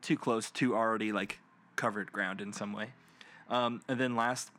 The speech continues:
my last idea is just, like, other games about or inspired by ghosts.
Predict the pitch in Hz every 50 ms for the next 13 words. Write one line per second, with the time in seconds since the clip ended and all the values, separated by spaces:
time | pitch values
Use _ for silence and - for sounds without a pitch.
0 | - - 117 117 117 113 117 113 - 117 107 117 113 110 104 - 107 - 117 107
1 | - 110 101 101 - - - 131 131 127 120 113 - 117 107 104 104 104 - 110
2 | 101 - 104 101 101 104 - - - - _ - - _ _ _ _ _ - -
3 | _ _ - 117 110 104 101 - 101 - - - - 95 104 104 98 - 98 101
4 | 98 - 101 95 95 - - - - - - - -